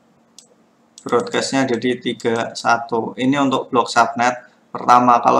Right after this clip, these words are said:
subnet kedua, blok subnet kedua ya, eh, networknya tiga dua, broadcastnya adalah enam tiga. Nah,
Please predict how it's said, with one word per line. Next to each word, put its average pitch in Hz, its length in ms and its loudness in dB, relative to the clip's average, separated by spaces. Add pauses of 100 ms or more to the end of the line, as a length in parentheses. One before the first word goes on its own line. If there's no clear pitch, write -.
subnet 127 320 -2
kedua, 143 560 4
blok 123 160 -2
subnet 120 400 -2
kedua 131 640 0
ya, 113 320 0 (400)
eh, 117 240 2
networknya 117 560 -4
tiga 120 240 -4
dua, 135 560 4 (320)
broadcastnya 117 480 -2
adalah 120 320 2
enam 110 160 -2
tiga. 107 640 -6
Nah, 113 240 0